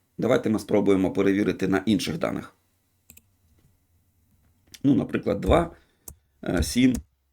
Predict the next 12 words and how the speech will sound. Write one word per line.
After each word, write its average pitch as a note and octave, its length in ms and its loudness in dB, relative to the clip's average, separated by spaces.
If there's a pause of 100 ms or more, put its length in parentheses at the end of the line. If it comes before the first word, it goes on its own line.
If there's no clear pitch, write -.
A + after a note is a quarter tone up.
(300)
е, - 340 -6
три. - 260 -4 (1120)
Бачимо, - 520 -4
два. A2+ 340 -4 (120)
Чудово. F2+ 480 0 (2000)
Тобто, G2+ 240 0
дивіться, A2 400 4 (280)
у B2 280 6
першому G#2 400 4
запуску F#2+ 400 -2
у - 20 0
мене F#2+ 280 2